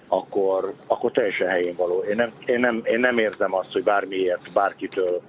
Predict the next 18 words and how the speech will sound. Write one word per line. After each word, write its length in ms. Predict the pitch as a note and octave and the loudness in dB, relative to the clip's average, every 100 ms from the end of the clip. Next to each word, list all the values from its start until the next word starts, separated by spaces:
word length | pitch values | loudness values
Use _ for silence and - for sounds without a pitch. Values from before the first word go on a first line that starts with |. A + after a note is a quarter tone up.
| - - - | -18 -20 -6
bocsánatot 600 | - G#2 G2+ F#2+ F2+ G2 | -4 0 0 0 -2 -6
kéne 240 | - F#2+ F2 | -2 -4 -4
kérnem, 580 | - A2+ G2 F#2+ F2+ F#2 | -2 -2 -2 -4 -6 -4
durván 380 | A2+ G#2 G#2 F#2 | -4 0 0 0
fogalmaztam 720 | G#2 F#2+ F#2 F2+ - G2+ F2+ | -2 0 0 -2 -4 -4 0
volna, 320 | F#2+ F#2 F2 | 0 0 -2
túlléptem 600 | - A#2+ A2 G2+ - G2 F2+ | 0 0 0 -2 -2 -2 0
volna 300 | F#2+ F#2 F#2 | 0 0 2
bármilyen 640 | G#2 G#2 F#2+ F#2+ F2+ G2+ | 2 2 0 0 0 0
egyébként 400 | G2+ F#2+ - G2+ | -2 -2 -2 -2
nem 160 | G2 | 0
létező 500 | F#2+ F2+ F#2+ F2+ F2+ D#2+ - - - - | -2 -2 -2 -2 -2 -4 -12 -20 -20 -2
hatáskörömet. 920 | A#2+ - G#2 - A#2 A2 G2+ G2 F#2+ | 0 2 0 -2 -4 -2 0 0 0
Én 140 | A#2 B2+ | -2 -2
úgy 100 | G#2 | -2
gondolom, 340 | C3 E3 B2+ | 0 0 0
hogy 160 | A2+ A2 | 0 0
egy 280 | G#2 - | -2 -6